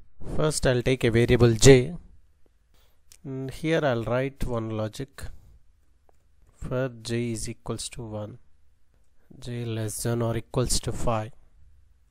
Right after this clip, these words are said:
j plus plus. Inside it I'll print j, now can you guess what is the output?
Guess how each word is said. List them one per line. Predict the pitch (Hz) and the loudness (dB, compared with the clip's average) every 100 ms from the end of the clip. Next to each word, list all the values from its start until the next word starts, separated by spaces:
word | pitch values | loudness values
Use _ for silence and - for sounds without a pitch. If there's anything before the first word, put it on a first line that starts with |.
| - - - | -20 -20 -20
j | - 120 | -8 -6
plus | 113 113 104 | -6 -8 -10
plus. | - 110 123 - - - - _ _ - _ _ - | -10 -12 -12 -12 -14 -18 -20 _ _ -20 _ _ -14
Inside | 123 117 - 123 | -8 -6 -2 0
it | 123 120 | 0 -2
I'll | 120 113 | -4 -4
print | 110 120 117 117 - - - - - _ - - - 127 | -2 -2 -2 -6 -12 -16 -16 -20 -20 _ -20 -20 -20 -14
j, | 110 123 113 127 - _ - - - _ _ - _ - - - - - - _ - | -8 -6 -6 -10 -20 _ -20 -20 -20 _ _ -20 _ -20 -20 -20 -20 -20 -20 _ -2
now | 156 | 0
can | - 160 | 4 4
you | 160 | 6
guess | 151 151 | 6 6
what | 131 139 | 4 4
is | 165 151 | 4 4
the | 147 | 4
output? | 147 - 156 | 4 2 -4